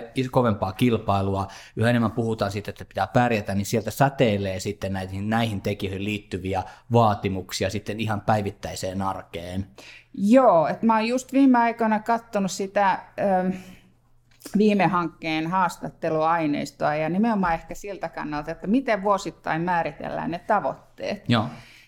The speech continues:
Speaker 2: Ja just niinku se semmoinen peruslauselma, mitä, mitä meidän niinku, nyt mä oon viimeksi kattonut keskijohdon, ää, omia lausuntoja siitä, että kun niiltä on kysytty haastattelussa, että miten ne tavoitteet tulee, niin se, niinku se ihan peruslähtökohta, että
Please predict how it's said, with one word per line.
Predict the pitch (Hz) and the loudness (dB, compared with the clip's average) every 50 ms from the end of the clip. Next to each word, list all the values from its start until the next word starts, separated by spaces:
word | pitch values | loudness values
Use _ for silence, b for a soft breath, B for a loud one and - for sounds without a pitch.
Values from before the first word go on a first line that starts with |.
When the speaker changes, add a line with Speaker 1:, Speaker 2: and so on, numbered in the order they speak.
| B - | B 2
Speaker 2:
Ja | 233 254 | 4 4
just | 277 320 349 - - | 4 4 2 2 2
niinku | 320 311 294 311 | 2 2 2 0
se | 269 302 294 | -4 -6 -4
semmoinen | - 302 330 330 320 311 285 | -2 0 0 2 2 2 2
peruslauselma, | 311 415 415 403 254 233 - 247 226 220 214 196 196 - 180 175 175 180 175 170 | 2 2 2 2 0 0 0 0 2 2 2 0 0 -4 -4 -4 -2 -2 -2 -2
mitä, | 170 180 185 175 - 190 180 160 | -2 -4 -8 -4 -2 -2 -2 -2
mitä | 170 185 190 185 - 190 185 | -2 -4 -6 -4 -4 -4 -2
meidän | 190 196 190 185 180 180 - - _ _ | -2 -2 -4 -4 -8 -12 -16 -20 _ _
niinku, | - 175 170 160 - 165 175 B B B B | -10 -10 -10 -8 -8 -8 -8 B B B B
nyt | - 208 208 | -4 -4 0
mä | 202 196 | 2 2
oon | 196 196 190 | 2 4 2
viimeksi | 220 214 202 190 - - | 0 -2 -2 -4 -4 -2
kattonut | - 185 185 - - 185 185 | -2 -2 -2 -2 -6 -8 -2
keskijohdon, | - 220 220 208 - - 175 160 151 143 147 156 - 156 156 175 160 b b b b b b b b b b b b - | 0 0 0 0 0 -2 0 2 2 2 0 0 -2 -2 -2 -2 -4 b b b b b b b b b b b b 4
ää, | 165 160 160 160 - - - - | 4 4 4 2 0 -4 0 2
omia | - 190 185 175 165 156 160 156 - | 4 4 4 4 2 0 0 0 2
lausuntoja | - 185 180 170 170 - 147 156 - 160 156 156 160 | 2 4 4 2 2 0 -2 -2 -2 -2 -2 -2 -2
siitä, | - - 165 160 165 170 170 | -2 -4 -6 -4 0 0 0
että | 156 - - - - _ - | 0 0 -4 -14 -20 _ -2
kun | - 165 170 | 0 0 2
niiltä | 175 170 156 165 208 | 2 0 2 2 2
on | 233 233 | 4 4
kysytty | 269 240 240 233 233 - | 4 2 2 2 2 2
haastattelussa, | 208 214 208 202 - 196 - - 185 180 170 190 | 4 4 4 2 0 -4 -4 -2 -2 -2 0 2
että | 185 202 | 2 2
miten | 202 202 190 180 | 2 2 2 0
ne | 170 165 | 0 0
tavoitteet | - 180 170 160 143 151 - - - 170 - _ | 0 0 0 0 -2 -4 -4 -8 -10 -10 -10 _
tulee, | - 151 143 139 131 156 | -4 -2 0 0 0 0
niin | 196 208 | 0 2
se, | 202 247 240 | 2 4 6
niinku | 254 262 269 285 | 6 6 4 4
se | 285 - - - | 2 0 0 0
ihan | - 285 294 277 277 | 2 4 4 2 2
peruslähtökohta, | - - 381 330 277 269 - 233 220 214 214 - 190 185 - 185 175 170 - 180 | 2 2 2 4 2 2 2 2 2 2 0 -2 -6 0 0 0 0 0 -2 -4
että | 175 - - | -2 -2 -4